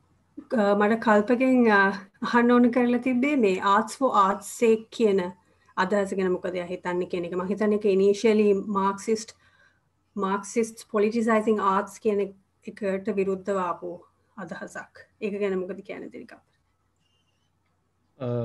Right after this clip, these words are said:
Speaker 2: මම හිතන්නේ මං විශ්වාස කරන්නේ Art for Arts sake කියන එක. අ, මම හිතන්නේ මේ, මේ මං විශ්වාස කරන්නේ කලාවට වෙන, අ, කාර්යභාරයක් තියෙනවා කියන එක. අ, කලාව,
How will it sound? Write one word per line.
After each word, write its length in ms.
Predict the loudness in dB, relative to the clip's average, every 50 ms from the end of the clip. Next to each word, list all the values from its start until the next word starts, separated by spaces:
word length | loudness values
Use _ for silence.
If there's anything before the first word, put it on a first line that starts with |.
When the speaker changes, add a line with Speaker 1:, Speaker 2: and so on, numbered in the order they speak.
| -4 -6 -8
Speaker 2:
මම 320 | -8 -8 -6 -4 -4 -2
හිතන්නේ 300 | -2 -2 -2 -2 -2 0
මං 160 | -2 -2 -2 -4 -6 -8 -10 -12
විශ්වාස 380 | -12 -12 -10 -8 -6 -6 -6 -6
කරන්නේ 360 | -4 -4 -4 -2 -2 -4 -4
Art 240 | -4 -4 -6 -8 -10
for 200 | _ -8 -6 -6
Arts 280 | -6 -8 _ _ -16 -12
sake 260 | -10 -8 -8 -10 -12
කියන 240 | _ -10 -10 -8 -8
එක. 180 | -10 -12 -14 -16 -20 _ -20 -20 _ _ _ _ -20
අ, 160 | -16 -12 -12 -10 -10 -10 -10 -12 -12
මම 160 | -12 -12 -12
හිතන්නේ 460 | -12 -10 -8 -8 -6 -6 -6 -6 -8 -10 -10 -14 -16 -18
මේ, 120 | -16 -14 -12
මේ 340 | -12 -10 -12 -12 -14 -14 -16 -18
මං 220 | -16 -12 -8 -6 -6
විශ්වාස 320 | -4 -4 -4 -4 -4 -6
කරන්නේ 300 | -8 -8 -6 -6 -6 -6
කලාවට 840 | -6 -8 -8 -6 -6 -8 -10 -10 -12 -12 -12 -12 -12 -14 -12 -10 -10 -8
වෙන, 180 | -6 -4 -4
අ, 100 | -4 -6 -6 -10 _ _ _ _ _ _ -20 -20 _ _ -20 -18 -18 -18 -14
කාර්යභාරයක් 720 | -8 -4 -4 -2 -2 -2 -4 -4 -4 -4 -4 -6 -8 -12 -14
තියෙනවා 320 | _ -18 -18 -18 -18 -20
කියන 160 | -20 -20 -20 -20
එක. 100 | -20 _ _ _ _ _ _ _ _ _ _ _ _ _ _ _
අ, 120 | -14 -12 -12 -10 -10 -12 -12 -10 -12 -12 -14 -14 -18 -20 -20 -20 _ _ _ _ _
කලාව, 420 | -16 -12 -8 -6 -6 -4 -6 -6